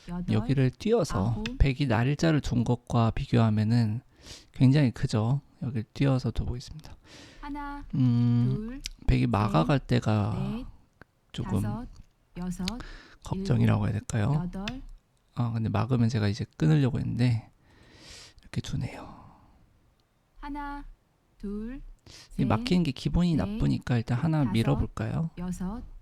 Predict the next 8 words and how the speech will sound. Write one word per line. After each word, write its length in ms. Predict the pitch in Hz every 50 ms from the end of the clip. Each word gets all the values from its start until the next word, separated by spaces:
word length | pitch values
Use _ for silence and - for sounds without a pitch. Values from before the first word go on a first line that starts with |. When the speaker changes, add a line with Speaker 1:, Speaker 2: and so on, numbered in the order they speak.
| _ _ _ _ _ -
Speaker 1:
일곱, 480 | 185 190 196 190 185 202 214 240 269 269 - - _ _ _ _ _ _ _ -
여덟, 480 | 175 175 180 175 190 190 208 233 262 269 - - - - _ _ _ _ _ _
아홉. 500 | - 180 185 185 180 - 214 214 233 262 269 - _ _ _ _ _ - - - - - - - - - _
Speaker 2:
그럼 160 | - - 131
아마 200 | 113 113 117 120 117
이쪽을 380 | 113 - - 123 - 113 107 - _ - - _ _
밀어올 300 | - 120 113 123 107 101 - -
거예요. 540 | - - 98 87 - - 95 113 135 147